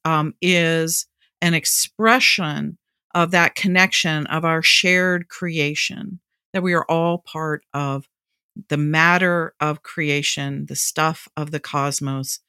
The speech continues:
that God made us from that same stuff. And all of us will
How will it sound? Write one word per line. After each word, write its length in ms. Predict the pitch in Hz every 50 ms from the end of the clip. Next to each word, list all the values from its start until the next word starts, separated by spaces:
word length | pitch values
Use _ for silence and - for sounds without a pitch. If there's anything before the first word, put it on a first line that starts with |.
| _ - - - - _ _
that 100 | 170 151
God 280 | - 156 156 147 151
made 320 | 147 147 156 156 160 156 165
us 180 | 151 151 -
from 240 | - - 147 143 147
that 240 | 143 135 135 143 -
same 260 | - 143 139 135 139
stuff. 460 | 139 - - 143 131 127 127 - _ _ _ _ - - - _ _ -
And 380 | 165 160 156 151 147 151 151 - _ _ _
all 320 | 170 165 170 180 190 180 175
of 140 | 165 156
us 460 | 156 143 139 139 143 - - - - -
will 400 | 156 139 139 139 135 131 -